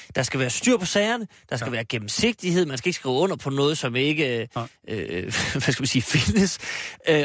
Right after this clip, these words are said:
Speaker 1: og, og pengene skal gå til noget ordentligt.
Speaker 2: Ja.
Speaker 1: Selvom vi er, ja, særligt da, fordi de er så meget imod E U, der er jo, de, altså, Morten Messerschmidt har jo skrevet en bog, der handler om, hvor mange penge, der bliver spildt i E U. Men Henning Dyrmose,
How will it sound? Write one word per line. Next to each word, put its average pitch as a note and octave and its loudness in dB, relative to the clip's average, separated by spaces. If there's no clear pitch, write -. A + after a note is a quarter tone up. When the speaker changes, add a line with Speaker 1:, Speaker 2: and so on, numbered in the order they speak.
Speaker 1:
og, C#3+ 0
og B2+ -2
pengene G#3 0
skal - -4
gå G#3 0
til D3+ 0
noget A2+ -4
ordentligt. C3 -4
Speaker 2:
Ja. A#2+ -2
Speaker 1:
Selvom F3+ 2
vi C3+ 2
er, G2+ -6
ja, G2 -8
særligt G#3+ 2
da, C#3 0
fordi B2 0
de B2 0
er C#3 2
så C#3+ -2
meget B2+ 0
imod F#3+ 2
E C3 0
U, C3+ -6
der B2+ 0
er B2+ 2
jo, A2 -4
de, C3+ -6
altså, B2+ -4
Morten B2 0
Messerschmidt E3+ 2
har B2+ 2
jo A2+ -2
skrevet E3+ 0
en B2 -6
bog, G#3 2
der - -2
handler E3+ 0
om, C#3 -2
hvor B2 -8
mange D3+ -4
penge, G#3 0
der D#3 -2
bliver A#2 -8
spildt C#3 -2
i A#2+ 0
E A2+ -2
U. A2+ -6
Men F#3+ 4
Henning G3 2
Dyrmose, G3 2